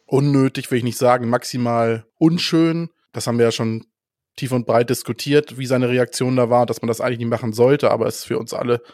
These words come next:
einigermaßen verständlich war, dass er es getan hat bei dem, was da gefallen ist. Am Ende hat er sich mit diesem, Anführungszeichen, Fan wieder versöhnt wohl oder ein klärendes Gespräch geführt, von daher. Und jetzt mittlerweile ist er nicht mehr wegzudenken, ne, aus der Mannschaft. Totaler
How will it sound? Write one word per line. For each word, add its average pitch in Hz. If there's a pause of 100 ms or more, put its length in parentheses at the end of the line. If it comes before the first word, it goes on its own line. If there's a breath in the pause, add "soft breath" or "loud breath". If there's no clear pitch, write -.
(120 loud breath)
einigermaßen 120
verständlich 123
war, 113
dass 120
er 131
es -
getan 120
hat 117
bei 120
dem, 113
was 113
da 110
gefallen 117
ist. -
Am 123
Ende 127
hat 117
er 117
sich 113
mit 117
diesem, 110 (120)
Anführungszeichen, 113
Fan 123 (320)
wieder 120
versöhnt 127
wohl 120
oder 101 (280)
ein 117
klärendes 117
Gespräch 113
geführt, 113
von 107
daher. 104 (220)
Und 117
jetzt 110
mittlerweile 113
ist 131
er 110
nicht 120
mehr 113
wegzudenken, 107
ne, 110
aus 113
der 98
Mannschaft. 101
Totaler 117